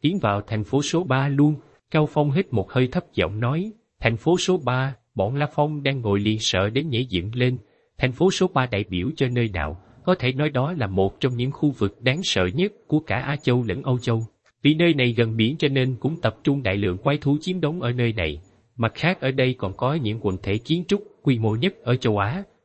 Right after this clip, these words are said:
cũng làm cho số lượng quái thú tụ tập tại đây đạt tới một con số kinh người. Quái thú cấp lĩnh chủ cũng không ít, thậm chí ngay cả quái thú vượt qua cấp lĩnh chủ cũng xuất hiện ở nơi này. Những võ giả hàng đầu đều tiến đến nơi này, thậm chí còn là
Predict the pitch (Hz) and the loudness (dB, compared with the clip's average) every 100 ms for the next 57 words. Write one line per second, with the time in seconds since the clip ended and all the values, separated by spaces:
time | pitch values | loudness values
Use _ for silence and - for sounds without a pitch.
0 | _ 190 135 113 110 135 - 170 156 87 | _ 0 2 -2 -2 -4 0 0 0 -2
1 | 120 156 175 196 90 - 90 - 95 113 | -2 0 0 0 -2 -2 -4 -2 -2 0
2 | 101 - _ _ 107 104 - 165 127 - | -2 -4 _ _ 0 0 0 0 0 -2
3 | 131 123 160 180 160 135 87 80 73 - | -4 -2 -4 0 0 0 0 0 -2 -12
4 | - _ 123 143 139 160 175 - 107 135 | -20 _ 0 2 0 0 -2 0 0 0
5 | - 90 110 - 104 - 117 113 165 175 | -2 -2 -2 -4 -4 -2 -4 0 -2 -2
6 | _ _ _ - 110 120 127 175 147 117 | _ _ _ -4 -2 0 0 0 0 0
7 | - 110 147 156 139 156 208 - - 104 | 0 -2 -2 0 0 0 -2 -8 0 0
8 | - 117 - - 104 95 123 90 82 - | 2 -4 -2 -4 -2 -4 -2 -2 -2 -4
9 | 107 110 190 - 85 78 110 127 117 101 | -6 -2 -2 0 -4 -2 -4 -2 -2 -2
10 | 80 76 - _ _ - 110 139 113 131 | -4 -6 -12 _ _ -2 -2 2 2 2
11 | 107 123 131 95 85 87 85 82 95 87 | 0 -4 -4 -4 -2 -2 -2 0 -2 0
12 | 135 143 135 170 123 110 76 73 - _ | 0 0 0 0 0 0 -4 -6 -12 _
13 | _ - 110 117 175 196 110 104 | _ -2 -2 0 -2 0 -2 -2